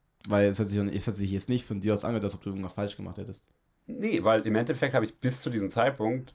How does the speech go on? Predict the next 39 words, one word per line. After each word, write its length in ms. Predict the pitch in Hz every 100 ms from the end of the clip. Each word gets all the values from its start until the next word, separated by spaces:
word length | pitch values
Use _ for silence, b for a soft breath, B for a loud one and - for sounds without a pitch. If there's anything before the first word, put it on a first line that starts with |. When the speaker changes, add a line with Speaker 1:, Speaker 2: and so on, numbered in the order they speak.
| -
Speaker 2:
eine 160 | 98 90
gute 220 | 87 -
Zeit 260 | - 101 -
gehabt 280 | 82 82
und 140 | 85 82
hab 220 | 85 - _
mich 260 | - 85 80
nicht 100 | 69
schlecht 220 | 104 98
gefühlt. 200 | - 76 B B B
Das 80 | -
Ding 120 | 151
ist 140 | 120
halt, 120 | 104
ja, 380 | 98 107 92 101
ähm, 300 | 95 87 82 - b b
ich 240 | 139 131
habe 300 | 131 117 107
halt 360 | 101 98 90 87
sehr 420 | - - 90 135
viel 160 | 135 98
Energie. 540 | 87 78 73 73 67 _ _ _ _ -
Ich 180 | -
habe 160 | 82 82
Speaker 1:
Okay. 260 | 87 - 98 -
Speaker 2:
sehr, 260 | - 117 123
sehr 120 | 120
viel 160 | 120
Energie 460 | 104 95 87 95 107
und 80 | 92
die 100 | 82
stecke 320 | - 101 -
ich 100 | 95
halt 300 | 90 85 - -
gerne 380 | 92 87 80 80
in 160 | 85 82
irgendwelche 600 | 82 78 73 76 71 73
Sachen 260 | 73 76
rein. 240 | 73 71